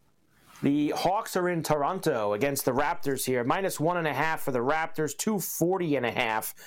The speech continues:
is the total. Gabe was telling me before that he likes the Raptors tonight.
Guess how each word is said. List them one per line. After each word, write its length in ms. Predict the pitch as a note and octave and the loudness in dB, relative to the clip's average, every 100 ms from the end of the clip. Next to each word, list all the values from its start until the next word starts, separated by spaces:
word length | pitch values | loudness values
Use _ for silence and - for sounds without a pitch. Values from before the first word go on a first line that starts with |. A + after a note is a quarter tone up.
| - - - - | -16 -16 -16 -6
is 460 | - F#3+ F#3+ D3+ - C#3+ | 0 2 2 -2 -4 -2
the 100 | C3+ | -2
total. 460 | - E3+ F3 D3+ | 0 0 0 -2
Gabe 260 | C#3+ E3 E3 | 0 0 0
was 100 | D#3 | 0
telling 280 | F3 D#3 D#3 | 0 0 -2
me 80 | |
before 340 | C#3+ C3 D3+ D3 | -2 0 0 0
that 80 | B2 | 0
he 100 | C#3+ | 2
likes 220 | C3 - | 0 -2
the 80 | A2+ | 0
Raptors 500 | B2+ C#3 - G#2+ - | 2 0 -2 -6 -6
tonight. 360 | - E2+ - | -6 -6 -10